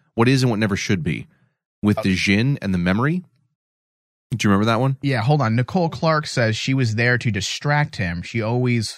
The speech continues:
Speaker 2: f-, flirted with him, and she even said he just likes to flirt. It's more relaxed with Pamela, okay, yes.
Speaker 1: Could
Speaker 2: I, I
Speaker 1: be
Speaker 2: mean,
Speaker 1: that.
Speaker 2: that's the
Speaker 1: Well,
Speaker 2: obvious.
Speaker 1: that feeds into what I was about to say
Speaker 2: Okay,
Speaker 1: because
Speaker 2: because that's the obvious, but there's tons of women that Dean has been involved with in some aspect,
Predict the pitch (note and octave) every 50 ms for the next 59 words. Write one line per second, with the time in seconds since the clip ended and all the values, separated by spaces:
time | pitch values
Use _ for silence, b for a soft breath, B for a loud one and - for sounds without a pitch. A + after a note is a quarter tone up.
0 | - _ - C3+ B2+ - - - - F3 F3+ F#3+ F#3+ F#3 F3+ D#3+ D#3+ D#3+ D#3 D3+
1 | D3+ D3+ D3 C#3+ C#3+ D3 D3 b b b b b b b _ A#2+ A#2+ A#2+ B2 A#2+
2 | A#2+ A#2+ A#2+ A2+ A#2 - A#2+ A#2+ B2 A#2 A#2+ A2 - - A#2 G#2+ G#2+ G#2 G#2 G#2
3 | G#2 - - - A#2 - A#2 A2+ G2+ - A2+ G#2 - - G2 G#2 G#2 G#2 G#2 G2+
4 | - - - G2+ - - B2+ B2+ A2 A2 G#2 - F#2+ F2+ - A#2 A2 G#2+ G2 F#2+
5 | F#2+ F#2 F#2 F#2+ F#2 G2+ - - - F2 A2+ A2+ F#2+ E2+ F#2+ B B B B B
6 | B B _ _ - F#3 F3 - E3+ D3 D3 D#3+ C#3 F#2 F#2+ - - F2+ F2 -
7 | - - F#2 E2+ E2+ C3+ E3 E3+ F#3+ - - - F3 B2 B2 A#2+ E3+ - - E3
8 | D3 A2+ G#2+ C3 A#2+ G#2 F#2 G#2+ G2+ F#2 G2+ F#2+ F2+ F2 F2 F2+ F2 D#2+ D#2+ E2+
9 | E2 - - - - C#3 C#3+ C#3+ B2 - - A#2 B2 B2 - - E3+ D3+ C3+ F#3
10 | G#3+ - - D3 - - A#2+ A#2+ C3+ D#3 D#3+ F#3+ G#3+ A3 G#3 - - F3 D#3 G3
11 | F#3+ F3 - - - - - A3 A3 F#3+ F3 C#3 A2+ A#2 A2+ C#3 G3 G#3 D#3+ A2+
12 | G#2 G2+ A2 G#2 G#2+ - - - A#2+ A2+ - C#3 D#3 E3+ E3+ D3 C#3+ B2 G#2+ G2
13 | F#2+ A#2+ B2 C3 B2+ A2+ G#2 G2 G#2 G2+ A2 A#2+ C3 C3+ C#3 D3 D3+ D3 C#3+ C3
14 | B2+ A2 G2+ - - - A#2+ A#2 A#2 G#2+ F2 G2+ A2+ A2+ - - B2 A#2+ A2+